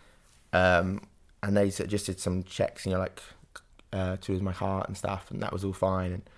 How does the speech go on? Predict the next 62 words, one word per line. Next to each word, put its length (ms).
she 200
said, 180
"Well, 120
I 40
can 140
refer 300
you 120
to 140
the, 360
the 80
eating 280
disorder 500
unit, 380
like, 120
if 60
you 60
wanna 120
speak 280
to 60
someone." 280
And 20
I 20
was 100
like, 100
"Yeah, 180
I 20
think 200
it 60
would 100
be 100
good 240
to 240
speak 200
to 60
someone." 380
Um, 380
so 140
I 20
waited, 260
like, 160
two 200
months 240
to 80
get 100
an 60
appointment, 500
and 160
then 120
I 120
had, 300
I 60
spoke 260
to 100
a 40
guy 320
for 140
probably, 560
like, 100
a 40
couple 260
of 60
year, 240